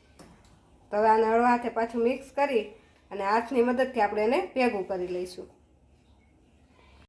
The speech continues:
હવે હાથની મદદથી આને આ રીતે પોચા હાથે ભેગો કરી લઈશું. અને આપણે લોટ બાંધીએ એ રીતે ભેગો કરી લેવાનો.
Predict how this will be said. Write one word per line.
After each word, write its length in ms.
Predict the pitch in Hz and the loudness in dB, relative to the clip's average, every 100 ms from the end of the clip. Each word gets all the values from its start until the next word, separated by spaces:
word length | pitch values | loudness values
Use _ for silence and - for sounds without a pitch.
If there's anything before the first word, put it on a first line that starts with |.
| _ _ _ - _ - _ | _ _ _ -20 _ -20 _
હવે 200 | 208 196 | -8 -2
હાથની 300 | 208 233 226 | -2 -2 -2
મદદથી 420 | 226 226 214 220 | 0 -2 -4 -6
આને 140 | 202 | -2
આ 80 | 196 | -2
રીતે 260 | 202 208 214 | -4 -6 -8
પોચા 320 | 196 202 196 | -6 -4 0
હાથે 300 | 196 247 285 - | 0 -2 -6 -8
ભેગો 320 | - 214 196 185 | -6 -4 -2 -4
કરી 260 | 190 175 | -4 -8
લઈશું. 380 | 180 175 - - _ _ _ _ _ _ | -8 -12 -16 -20 _ _ _ _ _ _
અને 80 | 170 | -8
આપણે 180 | 185 190 | -4 -2
લોટ 280 | 208 214 220 | 0 0 2
બાંધીએ 380 | 233 240 190 | 2 2 -2
એ 40 | 196 | -4
રીતે 280 | 190 220 254 311 - - - | -6 -6 -8 -8 -16 -18 -8
ભેગો 300 | 202 196 190 | -6 -4 -2
કરી 240 | 202 185 | -2 -2
લેવાનો. 400 | 160 160 160 156 | -2 -4 -6 -8